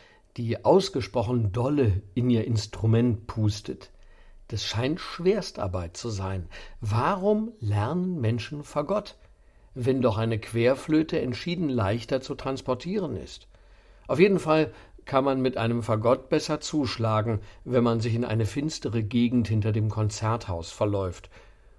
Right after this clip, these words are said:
Und die Karrierechancen sind für Fagottisten größer als für Geiger. So hat der Fagottist Stefano Canuti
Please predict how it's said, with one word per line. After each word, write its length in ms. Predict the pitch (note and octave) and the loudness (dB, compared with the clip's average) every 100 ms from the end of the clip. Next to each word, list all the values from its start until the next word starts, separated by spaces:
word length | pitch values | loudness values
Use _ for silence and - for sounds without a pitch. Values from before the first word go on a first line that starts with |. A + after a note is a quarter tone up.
| - - | -4 6
Und 340 | F#3 B3 - | 8 6 0
die 120 | F3 | -4
Karrierechancen 1160 | - C#3 A2 A2 D3 G#3 G#3 - D#3 D#3 - D#3 | -2 -4 -2 2 2 4 2 -2 -2 -2 -2 -4
sind 240 | A#2+ B2+ | -2 -2
für 180 | - C3 | -2 -4
Fagottisten 960 | A2 C3 A#2+ A#2 G#2 D#3 - - B2 G#2 | -2 -2 0 -2 -2 -6 -6 -4 -2 0
größer 680 | A2 A2+ A#2+ A#2 D3+ G3+ G#3+ - - _ _ - | 2 6 6 4 -2 -4 -4 -16 -20 _ _ -20
als 260 | - - - | -16 -14 -8
für 180 | C3+ C3+ | -4 0
Geiger. 500 | F3+ G#3 E3+ F#2+ - - - - - - - | 2 2 0 -2 -6 -20 -20 -20 -20 -20 -8
So 340 | A#2 B2+ C#3+ C3 | 0 4 4 2
hat 160 | C3 | 0
der 120 | B2 | 0
Fagottist 640 | G#2+ B2 A#2 A2 C3+ C3 - | 2 0 0 -2 -4 -6 -12
Stefano 640 | - - C3 C3 A#2+ A#2+ | -6 -2 -2 -2 0 0
Canuti 640 | A2+ A#2+ B2 E3 F3+ A#2+ | 0 -2 2 2 2 0